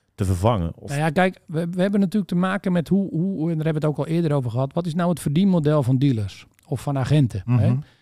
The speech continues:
Speaker 2: Ja, eh, after-sales contracten blijven allemaal hetzelfde, hè? Dus de, de, de contracten zoals wij ze, eh, in het verleden hebben, eh,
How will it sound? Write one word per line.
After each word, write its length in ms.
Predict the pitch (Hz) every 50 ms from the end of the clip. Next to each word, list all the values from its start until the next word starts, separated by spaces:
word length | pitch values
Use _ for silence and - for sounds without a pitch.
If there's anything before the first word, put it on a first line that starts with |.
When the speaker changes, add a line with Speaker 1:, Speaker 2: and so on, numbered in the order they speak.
| _ _ _ -
Speaker 2:
Ja, 180 | - 113 -
eh, 180 | - 135 131 147
after-sales 560 | 160 160 147 - - - - 180 190 185 -
contracten 500 | - 175 147 127 - 160 143 - - 147
blijven 260 | 131 139 131 135 123 117
allemaal 200 | 151 151 135 120
hetzelfde, 480 | - - 143 151 175 165 208 226 233 -
hè? 160 | - 165 175
Dus 180 | 175 156 139 123
de, 200 | 131 131 127 120
de, 200 | 120 127 127 120
de 120 | 123 123
contracten 500 | - - 127 117 - 151 143 - - 135
zoals 200 | - 135 123 107
wij 220 | 117 120 127 143 127
ze, 280 | 104 131 123 120 117 - - - - - - - _ _ _
eh, 180 | - - 131 127 127
in 120 | - 143
het 100 | 120 107
verleden 440 | - 143 135 147 151 151 135 131 123 113
hebben, 360 | 147 151 127 123 113 123 - _
eh, 200 | - 131 120